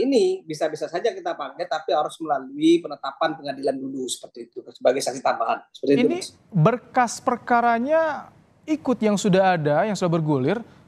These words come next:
Speaker 2: atau bisa jadi terpisah nih soal aliran dana dua puluh tujuh miliar ini, Pak Ketut?
Speaker 1: Eh, sementara kalau dari hasil, eh, hasil, hasil yang saya rekap kemarin, kan enam, dari enam berkas perkara itu hanya khusus dengan perkara pokoknya.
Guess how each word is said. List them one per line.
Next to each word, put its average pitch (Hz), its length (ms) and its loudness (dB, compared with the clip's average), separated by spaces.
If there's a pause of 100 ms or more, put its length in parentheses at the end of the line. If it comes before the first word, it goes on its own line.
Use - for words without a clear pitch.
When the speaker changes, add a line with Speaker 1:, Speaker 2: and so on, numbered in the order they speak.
(140)
Speaker 2:
atau 214 240 -2
bisa 226 240 2
jadi 202 400 0 (160)
terpisah 262 480 0
nih 165 220 0
soal 170 260 0
aliran 175 280 0
dana 143 260 0
dua 151 260 0
puluh 165 160 0
tujuh 156 240 0
miliar 165 320 2
ini, 175 300 0 (800)
Pak 143 100 -2
Ketut? 131 200 -4 (960)
Speaker 1:
Eh, 170 120 4
sementara 240 520 0
kalau 254 160 4
dari 220 320 0
hasil, 208 320 -6
eh, 196 300 -6 (100)
hasil, 202 320 -6 (160)
hasil 180 260 -2 (100)
yang 180 200 0
saya 180 240 -2
rekap 180 320 -6
kemarin, 151 480 -4
kan 220 160 0
enam, 202 200 2
dari 185 200 2
enam 190 160 0
berkas 180 320 -4
perkara 180 240 -2
itu 320 160 -12
hanya 226 160 -8
khusus 220 240 -6
dengan 190 240 -4
perkara 170 320 -4
pokoknya. 156 400 -6